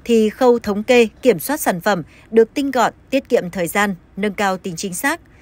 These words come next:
Việc ứng dụng trí tuệ nhân tạo A I tại công đoạn nhiệt điện, nung giúp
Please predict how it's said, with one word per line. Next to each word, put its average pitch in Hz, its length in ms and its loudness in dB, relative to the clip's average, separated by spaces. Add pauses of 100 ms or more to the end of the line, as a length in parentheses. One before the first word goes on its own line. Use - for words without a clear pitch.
(260)
Việc 254 140 4
ứng 233 160 0
dụng 220 220 -2
trí 233 140 -4
tuệ 233 200 0
nhân 214 200 -2
tạo 190 260 0
A 208 120 -2
I 214 300 -2 (180)
tại 226 280 0
công 233 200 0
đoạn 190 220 -2
nhiệt 196 180 -2
điện, 208 220 2 (220)
nung 226 260 4 (340)
giúp 269 240 0